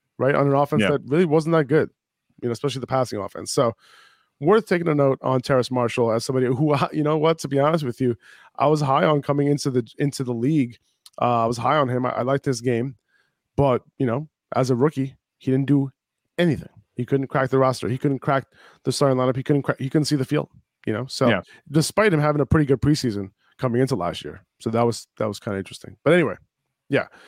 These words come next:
Speaker 2: Yeah.
Speaker 1: So I wanted to talk about a couple other things here. Um, Travis Etienne, twenty-four
Speaker 2: Yeah.
Speaker 1: carries, a hundred fifty-six yards and a touchdown. He also caught three targets in this game.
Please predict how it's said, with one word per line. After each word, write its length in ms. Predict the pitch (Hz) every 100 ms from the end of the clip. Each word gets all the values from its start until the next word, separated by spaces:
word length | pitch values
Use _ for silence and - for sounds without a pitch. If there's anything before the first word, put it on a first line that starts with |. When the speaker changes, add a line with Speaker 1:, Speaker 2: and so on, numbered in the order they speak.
| - -
Speaker 2:
Yeah. 140 | - 90 - - _ _
Speaker 1:
So 120 | -
I 120 | 151 151
wanted 260 | 180 190
to 60 | 175
talk 140 | 170
about 140 | 151 151
a 40 |
couple 220 | 156 143
other 100 | 139
things 240 | 131 139 131
here. 220 | 135 127 - _ _ - -
Um, 480 | 135 139 135 127 113 _ _ _ _ _ _ _ _ _ _ _ _ _
Travis 320 | - 170 151
Etienne, 480 | 151 - 135 107 95 - _ _ _ _ _ _ _ _ _ _ -
twenty-four 340 | - 156 151
Speaker 2:
Yeah. 80 | - -
Speaker 1:
carries, 400 | 135 123 117 -
a 60 | 117
hundred 300 | 131 143 139
fifty-six 480 | 143 131 127 135 127
yards 200 | 123 120
and 80 |
a 40 | 117
touchdown. 560 | - 117 - 107 107 107 _ _ _ _ _
He 100 | 147
also 200 | 151 143
caught 260 | 147 131 -
three 140 | 135
targets 380 | 131 117 110 -
in 80 | 107
this 120 | 101
game. 420 | 110 101 101 104